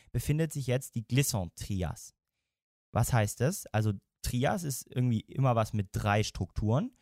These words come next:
Und diese drei Blutgefäße beziehungsweise einfach, ähm, ähm, ja, Leitungsgefäße sind einmal die Vena interlobularis, die kommt aus der Vena portae.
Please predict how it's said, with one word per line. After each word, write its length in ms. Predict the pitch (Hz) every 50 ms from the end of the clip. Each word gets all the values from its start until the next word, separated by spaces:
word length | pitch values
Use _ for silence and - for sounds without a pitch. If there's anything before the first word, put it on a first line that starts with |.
| _ _ _ _ _ _ _ -
Und 240 | - 123 113 101 -
diese 220 | 127 147 160 170
drei 580 | 139 - - 120 117 117 127 147 175 214 233 - _ _ _ _ _ _ _ _ -
Blutgefäße 760 | 131 151 233 254 - - 135 - - 123 120 131 - - 165
beziehungsweise 960 | 139 123 110 - 131 135 135 117 107 120 123 113 110 104 110 110 101 98 -
einfach, 520 | - 101 110 107 - 113 104 98 - - - -
ähm, 400 | 107 98 95 95 92 92 90 - -
ähm, 420 | 95 90 87 90 92 - - - -
ja, 340 | - 85 87 85 92 104 - -
Leitungsgefäße 1160 | 95 95 98 120 - - 160 139 117 - - - 101 - - 92 98 104 - - 139 180 240 - - _ _ _ _ _
sind 320 | _ - 131 123 - -
einmal 480 | 98 107 117 135 151 160 170 180 180 143
die 220 | 120 117 107 101
Vena 280 | 117 120 127 120 104 - - -
interlobularis, 1160 | 131 143 147 - 139 120 110 107 95 95 95 92 92 85 87 104 107 123 185 269 - - - _ _ _ _ _ _ _ _ - -
die 60 | 113
kommt 280 | - - 131 123 117
aus 160 | - 110 - -
der 160 | 117 107 98
Vena 240 | 107 101 98 90 82
portae. 600 | - - - 92 92 95 - - 143 165 247